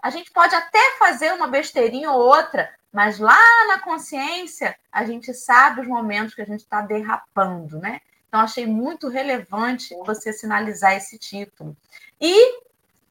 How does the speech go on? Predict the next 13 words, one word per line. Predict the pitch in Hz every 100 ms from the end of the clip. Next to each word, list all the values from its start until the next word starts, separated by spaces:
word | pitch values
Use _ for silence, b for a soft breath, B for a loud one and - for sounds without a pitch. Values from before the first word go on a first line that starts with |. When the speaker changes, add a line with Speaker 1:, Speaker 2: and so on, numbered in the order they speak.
| _
Speaker 1:
também | - 427 311 294 285
me | 262
remeteu | 254 202 185 - 214 226
o | 190
texto, | - 214 254 254 -
de | 170
uma | 170 156
forma | 190 175 165
geral, | 156 156 190 233 196 - _ B B B B
àquela | 214 - 240 233 226
frase | - 220 220 220 208
muito | 214 311 427 -
comum | 269 226 233 330